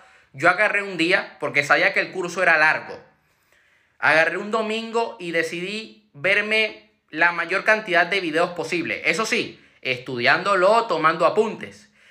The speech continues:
Y gracias a eso, pues, logré aprenderlo todo, logré aplicarlo. Eso me ayudó a crear mi intensivo online meses después.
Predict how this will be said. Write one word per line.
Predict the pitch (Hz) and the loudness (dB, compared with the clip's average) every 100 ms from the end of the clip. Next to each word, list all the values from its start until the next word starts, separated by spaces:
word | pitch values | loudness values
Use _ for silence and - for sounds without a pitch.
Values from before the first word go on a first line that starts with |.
| _ _ _ | _ _ _
Y | 104 104 | -14 -4
gracias | 110 135 135 165 | 2 2 2 2
a | 160 151 | 4 2
eso, | 156 160 180 | 2 -2 -4
pues, | 160 135 - 131 | -2 -2 -4 -8
logré | 123 123 156 156 - | -6 0 4 4 2
aprenderlo | 127 120 - 123 113 135 170 202 202 | 2 2 0 -6 -4 -2 0 0 0
todo, | 196 160 160 | 2 4 4
logré | 160 123 123 131 | 2 -2 0 2
aplicarlo. | 160 175 185 185 190 165 156 160 160 - | 2 0 -6 2 2 4 0 -6 -8 -8
Eso | 151 151 180 | -6 -4 -6
me | 180 170 | -2 -2
ayudó | 156 143 147 185 123 - | -2 -2 0 0 0 -8
a | - 127 - | -2 -2 0
crear | 127 135 143 | 2 2 2
mi | 170 | -4
intensivo | 170 160 139 147 156 | -4 -4 -4 -6 -6
online | 151 170 160 | 0 0 0
meses | 131 120 160 170 | -6 -4 -4 -4
después. | 160 - 180 175 175 - | -8 -2 0 0 -4 -18